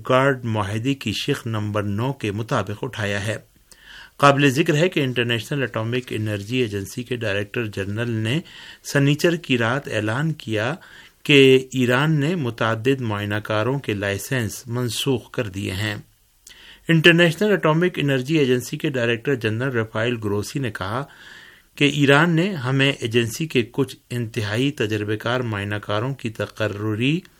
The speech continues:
منسوخ کرنے کے اپنے فیصلے سے باضابطہ طور پر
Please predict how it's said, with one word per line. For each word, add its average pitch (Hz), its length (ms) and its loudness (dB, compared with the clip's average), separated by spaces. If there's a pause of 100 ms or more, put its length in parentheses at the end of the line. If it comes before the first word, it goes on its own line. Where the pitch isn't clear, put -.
(640)
منسوخ 139 640 2
کرنے 147 420 2
کے 123 260 2 (120)
اپنے 131 360 -2
فیصلے 123 420 -2
سے 151 220 0
باضابطہ 110 540 0
طور 139 300 0
پر 107 240 -4